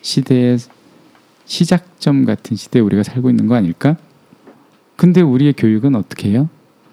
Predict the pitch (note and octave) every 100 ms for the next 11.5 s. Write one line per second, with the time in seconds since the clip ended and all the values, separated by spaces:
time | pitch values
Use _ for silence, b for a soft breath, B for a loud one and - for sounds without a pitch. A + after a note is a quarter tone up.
0 | _ - A2 G#2+ A2+ G#2+ G2 - - A2+
1 | A2 G#2+ G#2+ G2+ - A2 G#2 G2+ F2+ -
2 | - C3 D#3+ - B B B B B B
3 | G#2 - G#2+ G#2+ B2 A2+ G#2+ - A2+ G#2+
4 | G2 F#2 G#2 G2+ G2 G2 G#2 B2+ A2 F#2+
5 | G2+ B2 B2+ D3 C3+ G2 - C3+ B2+ A#2
6 | G#2 F#2+ F#2 G#2 C3 G2+ - _ _ -
7 | - C3+ - G#2+ G2+ A2+ G2 _ b b
8 | b b b b - B2 B2+ D3+ D3+ D3+
9 | C#3+ E3+ D#3+ D#3+ D3+ C#3 - - A2+ _
10 | _ _ _ _ - A2+ A#2+ A#2+ G#2 G2+
11 | F#2+ F2+ - B2+ F#2+